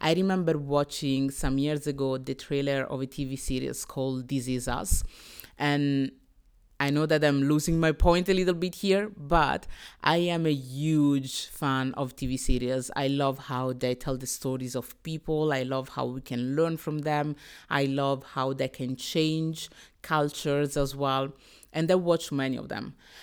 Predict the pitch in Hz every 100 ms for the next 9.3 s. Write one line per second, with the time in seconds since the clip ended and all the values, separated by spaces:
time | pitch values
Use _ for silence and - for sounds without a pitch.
0 | - - 165 170 170 170 - - _ _
1 | - - 226 254 277 - 160 147 143 -
2 | 156 190 185 175 170 - 143 156 147 147
3 | 139 - - - 165 160 131 120 131 131
4 | - - - 139 135 131 127 143 135 135
5 | 151 151 - 139 135 - - 143 135 135
6 | 123 135 127 139 123 139 - - - -
7 | _ _ - - _ - 170 - 170 175
8 | 196 202 160 151 143 - 147 139 127 123
9 | 170 226